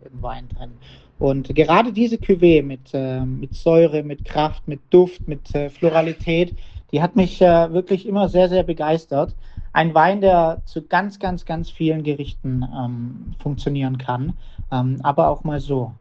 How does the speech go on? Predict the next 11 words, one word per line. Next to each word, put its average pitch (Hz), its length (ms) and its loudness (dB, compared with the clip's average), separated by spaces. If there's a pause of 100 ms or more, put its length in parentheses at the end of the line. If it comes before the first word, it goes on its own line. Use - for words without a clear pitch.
einfach 143 340 -6
auf 135 140 -8
der 139 140 -6
Terrasse. 135 580 -6 (360)
Und 131 320 -2
ich - 160 -16
glaube, 139 320 0
was, 131 300 -4
äh, 135 200 -2 (120)
Franz 160 400 0
Haas 147 500 2